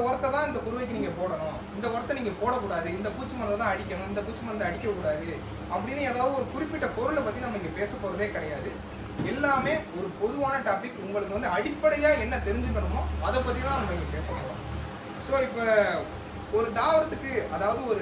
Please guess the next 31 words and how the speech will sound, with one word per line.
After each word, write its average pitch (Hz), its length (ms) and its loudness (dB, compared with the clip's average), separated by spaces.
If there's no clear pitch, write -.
நெல் 247 240 0
அப்படின்னு 220 260 -2
நீங்க 196 200 -4
பண்ணுவீங்க, 180 420 -4
இல்ல 202 100 2
கடலை 269 300 2
அப்படின்னு 214 280 -2
ஒண்ணு 196 160 -4
பண்றீங்க, 170 400 -4
இல்ல 180 120 -2
உளுந்து 269 300 0
அப்படின்னு 208 320 -2
ஏதாவது 220 240 2
ஒரு 196 140 0
பயிர் 214 240 -2
பண்றீங்க 208 380 -2
அப்படின்னா - 320 -6
எல்லா 285 160 4
பயிருக்குமே 220 380 0
அடிப்படையா 226 440 -2
ஒரு 196 100 0
பதிமூணு 277 420 2
சத்துக்கிட்ட 202 380 -4
தேவைப்படும். 151 460 -6
இது 269 160 -2
என்னடா 302 260 4
பதிமூணு 254 340 0
சத்து 233 240 -2
அப்படின்னு 226 240 -2
நீங்க 190 200 -4
கேட்கலாம். 147 340 -2